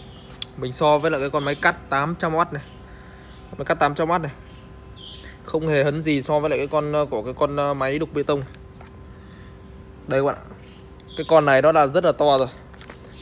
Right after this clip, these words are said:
Cái con này nó là to hơn rất là nhiều so với lại cái, um,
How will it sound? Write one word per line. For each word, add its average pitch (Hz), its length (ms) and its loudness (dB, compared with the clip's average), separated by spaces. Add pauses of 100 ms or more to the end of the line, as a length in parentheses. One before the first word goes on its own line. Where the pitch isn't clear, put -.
(100)
Cái 147 80 -4
con 151 160 4
này 135 200 4
nó 147 120 4
là 151 140 2
to 156 240 6
hơn 156 260 2 (420)
rất - 200 -4
là 143 120 2
nhiều 135 340 2
so 143 320 0
với 160 120 0
lại 120 120 -2
cái, 156 300 0
um, 143 480 -4